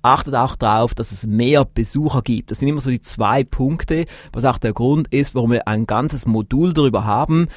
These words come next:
Und das ist eigentlich immer so die Grundvoraussetzung, dass man es überhaupt messen kann. Und da ist die große Empfehlung, etwas, was sogar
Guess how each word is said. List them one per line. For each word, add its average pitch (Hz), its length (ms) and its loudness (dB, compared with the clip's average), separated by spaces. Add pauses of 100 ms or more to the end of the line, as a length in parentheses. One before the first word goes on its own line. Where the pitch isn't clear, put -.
(140)
Und 113 120 -4
das 135 120 0
ist 139 60 4
eigentlich 135 220 0
immer 165 160 2
so 156 140 0
die 131 180 -4
Grundvoraussetzung, 151 1400 0
dass 120 120 -6
man 127 60 0
es 117 60 0
überhaupt 113 500 -2
messen 107 560 -2 (100)
kann. 87 540 -2 (360)
Und 113 160 -4
da 139 100 6
ist 180 100 2
die 160 80 2
große 156 300 2
Empfehlung, 165 640 0
etwas, 135 440 -2
was 113 180 -4
sogar 92 320 -4